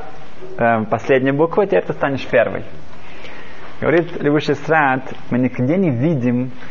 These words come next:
что Хей от Хошея, у нее были как-, э, были какие-то, м, претензии, что теперь Хош-, я была первой буквой, теперь я второй. Видим, что Хей осталась на своем месте,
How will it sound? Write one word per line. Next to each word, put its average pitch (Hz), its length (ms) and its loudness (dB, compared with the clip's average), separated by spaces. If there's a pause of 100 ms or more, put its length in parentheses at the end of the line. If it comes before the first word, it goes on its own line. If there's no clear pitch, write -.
(260)
что - 600 2 (300)
Хей 147 500 4 (260)
от 120 200 -2
Хошея, 143 680 2 (560)
у 127 60 0
нее 127 180 2
были 135 200 2
как-, 127 200 0
э, 123 220 2
были 131 220 0
какие-то, 135 500 0
м, 117 420 2 (140)
претензии, 135 680 2 (220)
что - 180 -2
теперь 147 580 2
Хош-, 120 260 0 (300)
я 139 160 6
была 139 220 6
первой 120 300 6
буквой, 120 360 2
теперь 131 260 2
я 139 60 6
второй. 190 360 2 (680)
Видим, 175 160 2
что 156 320 0 (420)
Хей 175 220 4
осталась 170 460 4
на 165 80 2
своем 147 260 2
месте, 143 460 2